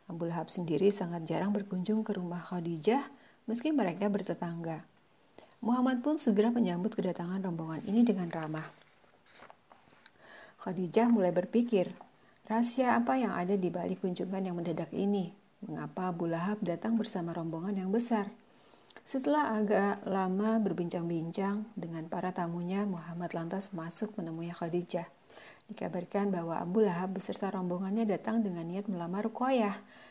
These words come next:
dan Ummu Kulsum untuk dua orang putranya, Utbah dan Utaibah. Muhammad berhenti sebentar untuk menatap wajah istrinya.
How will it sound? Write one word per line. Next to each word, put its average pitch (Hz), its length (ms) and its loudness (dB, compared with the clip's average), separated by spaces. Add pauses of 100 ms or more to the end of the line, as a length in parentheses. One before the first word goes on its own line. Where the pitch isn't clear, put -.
(240)
dan 247 240 6
Ummu 185 240 -2
Kulsum 185 640 0 (380)
untuk 214 380 4
dua 180 260 2
orang 196 240 0
putranya, 165 640 -4 (800)
Utbah 202 580 0
dan 208 560 2
Utaibah. 190 960 0 (2000)
Muhammad 208 320 4
berhenti 214 380 6
sebentar 208 500 6
untuk 247 240 6
menatap 214 400 2
wajah 185 280 4
istrinya. 196 600 2